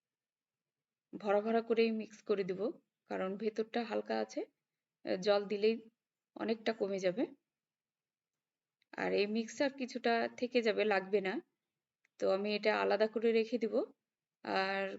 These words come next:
কিছুদিন পর জল দেওয়ার পরে দেখা যাবে যে অনেকটা বসে গেছে মাটিটা, তখন আমি এই যে মাটিটা রেখে দেব, সেই মাটিটা দিয়ে আবার ভরাট করে দেব।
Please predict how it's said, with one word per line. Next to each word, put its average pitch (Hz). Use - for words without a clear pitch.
কিছুদিন 254
পর 247
জল 214
দেওয়ার 220
পরে 220
দেখা 196
যাবে 214
যে 233
অনেকটা 220
বসে 214
গেছে 220
মাটিটা, 202
তখন 214
আমি 254
এই 214
যে 233
মাটিটা 208
রেখে 214
দেব, 240
সেই -
মাটিটা 196
দিয়ে 214
আবার 196
ভরাট 185
করে 180
দেব। 170